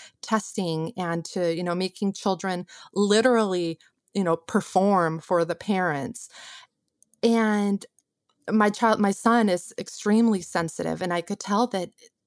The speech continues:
this just was not meeting his needs. And a lot of other children were also struggling. And before I left, one of my students,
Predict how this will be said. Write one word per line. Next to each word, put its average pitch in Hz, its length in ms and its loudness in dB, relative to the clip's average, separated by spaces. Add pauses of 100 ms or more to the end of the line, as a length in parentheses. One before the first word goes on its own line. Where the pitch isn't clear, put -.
(240)
this 208 220 0
just 196 180 -4
was 190 140 -4
not 190 280 2
meeting 196 480 -2
his 170 320 -2
needs. 180 520 0 (440)
And 214 160 6
a 208 60 4
lot 190 520 4
of 247 200 2
other 180 280 0
children 165 460 -8
were 165 180 -4
also 156 380 -6
struggling. - 720 -4 (1040)
And 202 380 2 (160)
before 247 320 4
I 233 240 6
left, 180 560 0 (400)
one 202 360 4
of 262 80 2
my 254 120 4
students, 170 840 -4